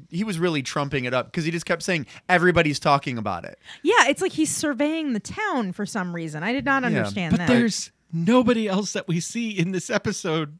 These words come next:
Speaker 2: Nope.
Speaker 3: besides these four actors.
Speaker 2: Yeah.
Speaker 1: Well, I mean, there was the, um,
Speaker 3: Oh, five.
Speaker 1: the, yeah, the, the spider. Come on, Matt. <laughs> That spider
Speaker 3: Six.
Speaker 1: has worked in at least at, you know, at, at least a couple other shows.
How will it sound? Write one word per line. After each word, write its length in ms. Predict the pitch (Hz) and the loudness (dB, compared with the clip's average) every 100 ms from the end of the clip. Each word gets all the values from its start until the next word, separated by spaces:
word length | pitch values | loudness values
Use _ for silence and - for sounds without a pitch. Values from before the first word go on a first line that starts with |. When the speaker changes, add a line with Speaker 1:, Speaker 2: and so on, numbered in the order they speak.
| - | -6
Speaker 2:
Nope. 200 | 311 - | -6 -4
Speaker 3:
besides 440 | 180 - 233 208 202 | -4 -2 0 -2 0
these 220 | 208 - | -2 -4
four 340 | - 240 220 | -4 -2 0
actors. 640 | 214 214 - - 175 175 - 226 | 0 -2 -4 -10 -6 -6 -6 -2
Speaker 2:
Yeah. 160 | 208 - | -2 -2
Speaker 1:
Well, 400 | 156 156 143 131 - | 0 2 2 -2 -2
I 60 | 160 | 2
mean, 200 | 151 143 | 2 4
there 140 | 143 139 | 4 4
was 260 | 131 123 | 2 -2
the, 280 | 123 117 110 | 0 0 0
um, 520 | 110 104 98 95 95 - _ _ _ 160 - | -2 -6 -6 -8 -10 -14 _ _ _ -20 -10
Speaker 3:
Oh, 140 | 123 104 | -8 -4
five. 280 | - 98 | -2 0
Speaker 1:
the, 380 | 131 117 110 104 - | 0 2 0 -2 -4
yeah, 260 | 110 90 90 | -6 -6 -10
the, 340 | 90 90 110 _ _ _ _ | -14 -14 -16 _ _ _ _
the 60 | 117 | -10
spider. 540 | - 156 123 90 - - _ _ _ - | -2 0 0 -2 -12 -20 _ _ _ -6
Come 120 | 143 | -4
on, 140 | 101 | -2
Matt. 180 | 90 - | -4 -6
<laughs> 0 | |
That 180 | 135 127 | -6 -6
spider 580 | - 127 139 113 101 - - | -4 0 0 0 -4 -8 -16
Speaker 3:
Six. 240 | - 127 | -6 0
Speaker 1:
has 140 | 156 131 | 2 4
worked 320 | 139 131 - | 4 2 0
in 160 | 143 131 | -2 -2
at 140 | - | -4
least 600 | 117 123 113 92 - - _ _ _ _ _ - | -4 -2 -2 -4 -10 -14 _ _ _ _ _ -4
at, 120 | 135 | -4
you 320 | 127 - 143 117 | -4 -6 -2 -2
know, 200 | 101 - | -2 -6
at, 200 | 131 127 131 | -8 -8 -6
at 180 | 139 139 | -4 -2
least 220 | 143 - | -2 -2
a 40 | 135 | -4
couple 280 | 139 107 | -4 -2
other 220 | 98 92 92 | -4 -4 -6
shows. 500 | 107 92 101 - | -8 -10 -12 -14